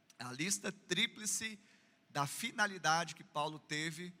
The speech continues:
quando se colocou de joelhos nesse contexto pra orar pelos efésios.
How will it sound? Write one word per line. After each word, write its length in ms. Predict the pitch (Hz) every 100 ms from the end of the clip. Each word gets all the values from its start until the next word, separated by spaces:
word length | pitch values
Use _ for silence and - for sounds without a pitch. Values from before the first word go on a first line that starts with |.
| - _ _
quando 220 | 135 147
se 120 | -
colocou 420 | 185 147 - 147 160
de 120 | 147
joelhos 580 | 127 131 147 160 170 -
nesse 260 | 139 139
contexto 600 | - 135 123 143 156 -
pra 120 | -
orar 360 | 131 123 135 143
pelos 400 | - 135 135 127
efésios. 960 | 131 127 131 127 120 120 - - -